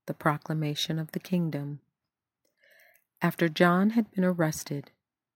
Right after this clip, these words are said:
Jesus came to Galilee, proclaiming the gospel of God. "This is the time of fulfillment. The kingdom of God is at hand. Repent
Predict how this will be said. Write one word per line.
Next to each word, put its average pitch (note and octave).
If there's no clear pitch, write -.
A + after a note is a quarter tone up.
Jesus F3
came E3+
to F#3
Galilee, D3
proclaiming E3
the E3
gospel D3
of E3
God. D3
"This F3+
is -
the D3
time D#3
of E3
fulfillment. D3
The D#3
kingdom F3
of F3+
God D3+
is D#3+
at D#3+
hand. D3
Repent F3+